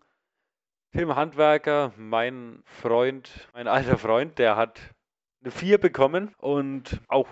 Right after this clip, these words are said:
die würde ich fast ein bisschen schlechter machen, als er war, weil, habe ich ja le-, im letzten Spiel schon erläutert, Handwerker, also ziemlich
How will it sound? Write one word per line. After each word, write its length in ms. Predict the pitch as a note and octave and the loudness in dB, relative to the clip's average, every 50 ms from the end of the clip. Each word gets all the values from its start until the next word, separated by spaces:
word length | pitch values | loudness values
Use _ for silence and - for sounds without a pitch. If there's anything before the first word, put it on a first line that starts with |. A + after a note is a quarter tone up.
| - - | -10 -20
die 440 | C#3+ D3 E3 F3+ F3+ F#3 F#3 F3 - | -20 -18 -14 -12 -8 -8 -8 -8 -10
würde 400 | B2 A#2+ A#2 B2 C3+ D3 C#3+ D#3 | -12 -14 -8 -6 -6 -6 -6 -8
ich 240 | C#3 - - - _ | -14 -16 -20 -20 _
fast 280 | - - C#3+ C#3 - - | -2 -2 -2 -2 -2 -10
ein 80 | D3 | -14
bisschen 380 | - - F#3 E3+ - - F3+ D#3 | -8 -4 -4 -4 -2 -4 -6 -6
schlechter 420 | - - D#3+ E3 D#3 - - C3 | -4 -2 -2 -2 0 0 -2 0
machen, 320 | B2 A#2+ A#2 A#2 C#3 C#3 - | 0 0 -2 -2 -4 -8 -4
als 180 | A#2 B2 A#2+ | -4 -2 -2
er 100 | A#2+ A#2+ | -2 -4
war, 360 | A2 A#2 A#2+ B2+ C3+ B2+ A#2 A#2 | -2 -2 0 0 -2 -4 -4 -4
weil, 240 | A#2 A#2 A#2 A2+ A2+ A2+ A2 A2 A2 G#2+ A2 - _ _ _ _ _ _ _ _ _ _ _ _ _ _ _ _ _ _ | -4 -4 -4 -6 -8 -14 -18 -18 -18 -20 -20 -20 _ _ _ _ _ _ _ _ _ _ _ _ _ _ _ _ _ _
habe 220 | - A2 A#2 A#2 A#2+ | -6 -4 -4 -2 0
ich 60 | G#2 | 2
ja 100 | A#2+ A#2+ | 2 2
le-, 180 | A#2 B2 B2+ B2+ - - | 2 -2 -6 -8 -10 -14
im 140 | C3 B2+ | -8 -4
letzten 240 | C3 C3 B2+ - - | -4 -4 -4 -4 -18
Spiel 200 | - - C3+ B2 | -14 -10 -8 -4
schon 100 | A2+ B2+ | -2 0
erläutert, 640 | A#2+ A#2 A#2 A#2+ A#2+ A#2+ A#2+ A#2 - B2+ A#2+ A2+ G#2+ | 0 0 0 0 0 0 0 0 0 -2 -4 -4 -4
Handwerker, 840 | A2 A#2 A#2 A2 A#2+ A#2 A#2 A2+ - - A2 G#2 G#2 G2+ - - _ _ - | -6 -6 -4 -2 -2 0 -2 -2 -4 -4 -4 -4 -4 -4 -6 -10 _ _ -14
also 300 | - G#2+ G#2+ G#2+ G#2 G#2 - _ | -14 -12 -10 -10 -12 -12 -14 _
ziemlich 1080 | _ - - - - B2+ C#3 C#3+ C#3+ C#3 C3+ C3+ C3+ B2+ - - - - - - - | _ -20 -20 -20 -16 -16 -14 -14 -12 -10 -8 -8 -8 -8 -10 -20 -20 -20 -20 -20 -20